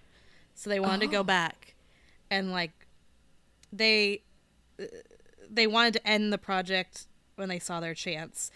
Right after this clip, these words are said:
Speaker 1: So they got Duncan Cameron to envision. This happened.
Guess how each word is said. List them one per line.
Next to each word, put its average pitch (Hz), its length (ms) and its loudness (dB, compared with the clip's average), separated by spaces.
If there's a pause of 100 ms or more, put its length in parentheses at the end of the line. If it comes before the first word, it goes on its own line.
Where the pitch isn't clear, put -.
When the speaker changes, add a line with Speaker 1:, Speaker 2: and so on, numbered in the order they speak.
(140)
Speaker 1:
So - 160 -4
they 190 140 0
got 196 500 2
Duncan 208 380 -2
Cameron 196 520 0
to 185 440 -2
envision. 190 640 -4 (2000)
This 220 160 0
happened. 156 500 -4